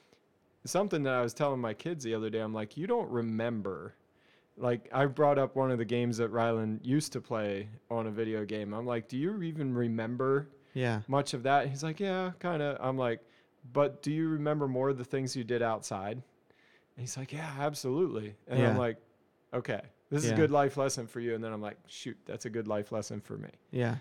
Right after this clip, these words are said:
Speaker 1: <laughs>
Speaker 2: Yeah. But yeah, I'm, I'm just, while we're talking about this, I'm just having all kinds of random,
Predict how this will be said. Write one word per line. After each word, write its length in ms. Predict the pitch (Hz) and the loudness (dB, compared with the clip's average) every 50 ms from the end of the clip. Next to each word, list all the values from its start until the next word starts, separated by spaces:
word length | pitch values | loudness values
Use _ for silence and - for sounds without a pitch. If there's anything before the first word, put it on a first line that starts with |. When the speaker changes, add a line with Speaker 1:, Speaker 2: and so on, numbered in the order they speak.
| - - | -4 -6
Speaker 1:
<laughs> 180 | 139 - - - - - - - - - - | -6 -6 -6 -8 -8 -10 -10 -10 -6 -2 0
Speaker 2:
Yeah. 200 | 117 113 170 131 - - - - - - - - - - - - - - - - - | 2 4 4 2 0 -2 -14 -14 -16 -16 -18 -20 -20 -20 -20 -20 -20 -20 -20 -14 -6
But 100 | - 143 | -2 0
yeah, 240 | 147 160 165 143 - - | 0 2 2 0 -2 0
I'm, 180 | 139 139 151 - | -2 -2 -2 -2
I'm 200 | - 143 135 147 | -2 -2 0 2
just, 240 | 160 175 170 - - - | 2 0 0 -2 -10 -12
while 340 | - 92 120 - - 165 180 | -10 -8 -6 -4 -4 -2 -2
we're 80 | 180 147 | -2 -2
talking 260 | - 135 139 147 139 | -2 -4 -4 -2 -2
about 200 | 120 117 113 113 | 0 0 0 0
this, 140 | 117 - - | 0 -4 -2
I'm 140 | - 139 135 | 2 4 4
just 140 | 139 147 - | 4 4 0
having 200 | 165 143 135 - | 0 2 2 0
all 220 | - 131 135 143 | 2 0 0 0
kinds 300 | - - 147 143 135 131 | 0 0 0 0 2 0
of 100 | 123 117 113 113 113 | 0 -2 -2 -2 -2
random, 640 | 117 117 120 123 131 139 139 139 143 143 143 151 | 0 0 2 2 2 2 2 2 2 2 2 0